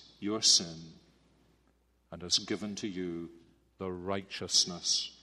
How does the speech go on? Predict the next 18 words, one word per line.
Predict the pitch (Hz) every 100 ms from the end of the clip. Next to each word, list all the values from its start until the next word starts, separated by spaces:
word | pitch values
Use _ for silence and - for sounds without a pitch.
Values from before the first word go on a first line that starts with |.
| - _ -
of | 90
his | - 87 95
living | 90 95 95 98 110 - - - _ _ -
and | 92 95
his | 104 -
dying. | - 82 82 85 - -
That's | 143 147 -
what | 110
enables | 107 104 110 110 -
you | 110
to | -
sing, | - - 120 110 98 - - _
"Bold | 98 107 113 131 131 120 95 80 76 - _ _ -
I | 110 92
approach | 87 - 92 73 65 - - - - - _ _ _ _ _ _ -
the | 104
eternal | 90 - 104 95 87
throne | - 92 82 73 76